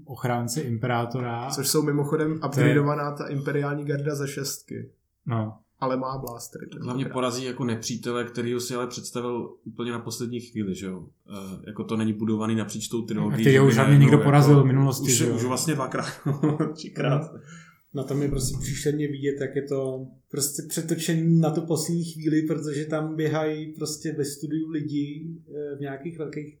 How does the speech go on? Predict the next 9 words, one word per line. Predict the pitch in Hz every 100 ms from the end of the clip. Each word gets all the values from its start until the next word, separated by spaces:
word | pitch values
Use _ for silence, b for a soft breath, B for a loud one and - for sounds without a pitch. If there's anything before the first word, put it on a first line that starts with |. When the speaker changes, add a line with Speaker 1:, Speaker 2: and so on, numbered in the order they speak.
| -
Speaker 4:
arénách. | 165 165 156 151 139 143
Když | 143 143
se | 160
kouknete | 147 147 147 147
jako | 143 151
na | 151
ty | 160
detaily, | 160 151 156 143 143
tak | 139